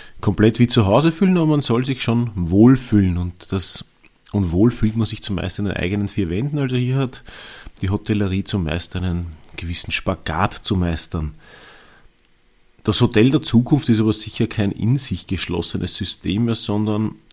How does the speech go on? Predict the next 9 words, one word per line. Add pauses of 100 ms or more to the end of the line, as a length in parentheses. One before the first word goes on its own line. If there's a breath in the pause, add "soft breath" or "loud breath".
öffnet
sich
einerseits
zur
Nachbarschaft,
zu
den
sogenannten
Locals